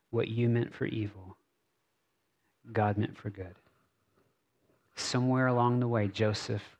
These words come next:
realized, "There's other details I don't know. God is good. What man meant for evil, God's gonna turn for the good." The bunk brother of Jesus,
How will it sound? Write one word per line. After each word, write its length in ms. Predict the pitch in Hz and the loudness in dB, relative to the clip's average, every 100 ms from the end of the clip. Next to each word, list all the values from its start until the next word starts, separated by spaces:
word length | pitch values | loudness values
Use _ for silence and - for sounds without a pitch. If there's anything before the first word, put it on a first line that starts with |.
| - | -6
realized, 600 | 110 104 95 95 - - | -4 -2 -4 -6 -8 -6
"There's 180 | 101 | -2
other 160 | 110 127 | 2 2
details 480 | 127 123 - 120 110 | 2 -2 2 2 4
I 80 | 104 | 2
don't 260 | 120 139 | 2 0
know. 320 | 110 104 101 98 _ _ _ _ _ - | 0 -2 -2 -6 _ _ _ _ _ -4
God 220 | 113 120 | -2 -2
is 140 | 113 | -4
good. 400 | - 98 92 92 - _ _ _ _ _ _ _ _ _ _ _ _ _ 104 | -6 -10 -10 -12 -16 _ _ _ _ _ _ _ _ _ _ _ _ _ -8
What 160 | 107 - | -4 0
man 400 | 104 113 120 120 | 2 4 4 2
meant 220 | 117 113 | 0 -2
for 140 | - | -8
evil, 440 | - 98 95 87 - _ _ _ _ _ _ _ _ _ _ _ - | -6 -6 -6 -14 -20 _ _ _ _ _ _ _ _ _ _ _ -6
God's 240 | 104 101 | -2 -2
gonna 200 | 107 98 | 0 -2
turn 380 | 98 - 101 95 | -2 -2 -2 -2
for 180 | - 104 | -4 -8
the 100 | 95 | -8
good." 320 | - 90 90 _ _ _ _ _ _ _ _ _ _ _ _ _ _ _ _ - - _ _ _ - | -10 -14 -14 _ _ _ _ _ _ _ _ _ _ _ _ _ _ _ _ -20 -20 _ _ _ -6
The 80 | 110 | 4
bunk 280 | 131 131 | 4 4
brother 300 | - 127 120 | 4 6 6
of 100 | 110 | 2
Jesus, 600 | 104 110 117 120 123 - | 2 2 2 2 0 -2